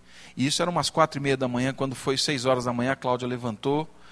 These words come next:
passou ali na sala, eu estava sentado, ela falou assim, "O que foi?" Aí eu comecei a contar pra ela. Enfim, quando eu comecei a contar, ela falou assim, "Pode parar."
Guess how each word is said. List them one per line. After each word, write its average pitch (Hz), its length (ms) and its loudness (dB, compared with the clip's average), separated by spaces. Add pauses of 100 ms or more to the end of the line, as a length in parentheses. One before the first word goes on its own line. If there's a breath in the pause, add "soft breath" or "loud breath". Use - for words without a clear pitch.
(340 loud breath)
passou 127 440 2
ali 120 180 -2
na 123 120 -2
sala, 131 380 6
eu 127 40 2
estava 117 220 2
sentado, 131 500 2
ela 127 80 0
falou 127 160 -6
assim, 123 160 -4
"O 127 60 -8
que 185 100 -6
foi?" 147 380 -4 (2500 loud breath)
Aí 131 140 6
eu 135 100 4
comecei 143 360 0
a - 20 0
contar 135 280 -4
pra 147 180 0
ela. 107 340 -4 (240)
Enfim, 165 300 -4
quando 156 220 -2
eu 156 60 2
comecei 151 420 -2
a 135 40 -12
contar, 139 280 0
ela 151 100 2
falou 139 160 -6
assim, 135 180 -6
"Pode 175 260 2
parar." 196 460 2